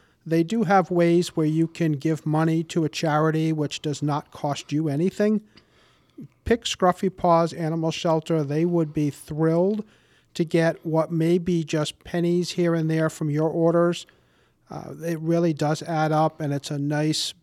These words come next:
benefit to them that they can get some credits for what you're doing every day, and it has nothing to come out of your pocket. Uh, if you want to drop off some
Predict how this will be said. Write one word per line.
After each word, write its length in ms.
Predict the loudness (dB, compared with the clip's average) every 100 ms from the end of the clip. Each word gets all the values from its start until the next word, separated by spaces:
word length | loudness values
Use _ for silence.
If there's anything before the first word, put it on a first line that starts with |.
| -6
benefit 440 | -4 -4 -2 -6
to 120 | -4 -4
them 460 | -2 -2 -2 -2
that 200 | -4 -4
they 140 | -4 -4
can 220 | -4 -4
get 180 | -4 -4
some 200 | -6 -6
credits 640 | -4 -2 -2 -4 -6 -10 -12 _ _ _
for 220 | -4 -2
what 260 | 0 -2 -2
you're 200 | 0 0
doing 300 | 2 0 0
every 240 | -2 -4
day, 320 | -4 -2 -2 -2
and 100 | -4
it 180 | -8
has 340 | -10 -8 -6 -4
nothing 340 | -6 -4 -6
to 80 | -6
come 200 | -8 -6
out 120 | -6
of 100 | -6
your 140 | -8 -10
pocket. 540 | -8 -10 -8 -12 -12 _ _ _ _ _ _
Uh, 100 | -14
if 120 | -8
you 80 | -6
want 160 | -4 -4
to 60 |
drop 320 | -4 -4 -4 -2
off 240 | -2 -2
some 320 | -2 -2 -2